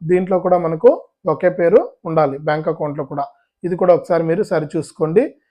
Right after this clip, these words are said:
ఆ, అంతేకాకుండా మనకు నిన్న మధ్యాహ్నం నుంచి కూడా మన సచివాలయంలో సీఎం రేవంత్ రెడ్డి గారు లక్షా యాభై వేల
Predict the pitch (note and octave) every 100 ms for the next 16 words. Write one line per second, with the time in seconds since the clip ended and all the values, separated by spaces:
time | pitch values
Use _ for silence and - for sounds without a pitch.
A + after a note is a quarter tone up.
0 | _ _ G3 E3+ D#3 D3+ D3 D#3+ F#3 E3
1 | G3 F#3+ F#3 G3 G3 A#3 - _ _ F#3+
2 | E3+ E3 E3 D3+ E3 E3+ F#3 E3+ D#3+ F#3
3 | G3 F#3+ F#3 F3+ F3 F3 F3 E3 E3 -
4 | E3+ D#3+ D#3+ G3 F#3 E3 D#3+ D3+ D3+ D3+
5 | D3 D3 D3 C4+ - _ _ _ F#3 D#3+
6 | - G#3 G3+ E3+ F3 F3 F3